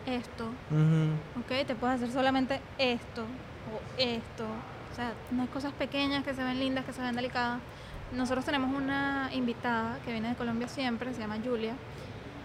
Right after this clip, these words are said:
Speaker 1: Ella hace tatuajes blancos. Pero cuando tú ves los tatuajes blancos, no lo puedes creer, son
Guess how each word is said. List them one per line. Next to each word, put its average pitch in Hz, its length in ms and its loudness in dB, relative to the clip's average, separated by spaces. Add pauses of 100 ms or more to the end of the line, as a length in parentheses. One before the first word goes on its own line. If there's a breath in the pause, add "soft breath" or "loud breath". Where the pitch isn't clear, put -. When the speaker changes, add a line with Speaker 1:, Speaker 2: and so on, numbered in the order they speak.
(120)
Speaker 1:
Ella 247 280 6
hace 240 160 2
tatuajes 233 360 0
blancos. 254 540 2 (640)
Pero 240 140 -2
cuando 240 240 4
tú 277 280 2
ves 294 240 4
los 339 140 0
tatuajes 254 400 -2
blancos, 294 460 0 (520)
no 247 220 8
lo 233 120 6
puedes 277 200 2
creer, 269 400 0
son 240 260 -2